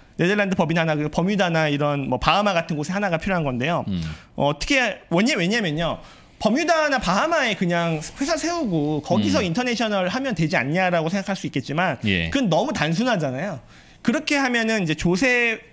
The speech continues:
Speaker 1: 피난처 대응 세법이라는 징벌 과세를 맞도록 돼 있습니다.
Speaker 2: 미국 법이 그렇죠.
Speaker 1: 뭐 당연히 그런 준비를 해놨겠죠. 그렇게
Speaker 2: 음.
Speaker 1: 단순하게 하면은 그걸 피해가는 건데 어떻게 하냐면 일단 구글이 이제 버뮤다의 법인을 세워요. 그 B라고 해볼게요. 버뮤다니까.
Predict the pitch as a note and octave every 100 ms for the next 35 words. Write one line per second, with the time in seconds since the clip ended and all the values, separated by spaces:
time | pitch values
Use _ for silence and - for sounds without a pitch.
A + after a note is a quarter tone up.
0 | - - D4 C#4+ C#4 B3+ F3 E3 F#3+ B3
1 | - A#3+ G#3 G3 G3 - F#3 C4+ B3 G#3
2 | F#3 C3+ A2 - D#3+ C3 C#3 A#2 - G#2+
3 | A#2 G#2+ A#2 A#2 A#2+ G2+ F2+ D#2+ B3+ C4+
4 | - - F4+ D4 B3+ G3+ G3+ G#3+ B3+ A3
5 | D#3+ F3 - G#3+ F#3 F3+ D3+ E3 F#3 E3
6 | F3 D#3 G3 - - - - - G3+ -
7 | - D#4 A3+ D3 B2 D3 C#3+ G2+ - -
8 | - - - F3 A#3 A3+ E3+ D#3 F#3+ D3
9 | - - - - - G#3+ G3+ E3+ A3 A#3+
10 | D#4 A#3 G3 F3+ C4 D4+ C#4 A#3 - F3
11 | A#3 A3 G3 F3 - - - F3 F3 C#4+
12 | B3 D#3 D#3+ G#3 C#4+ C4 G#3+ E3 C3+ C3+
13 | D3+ D3 A#2+ G#2 -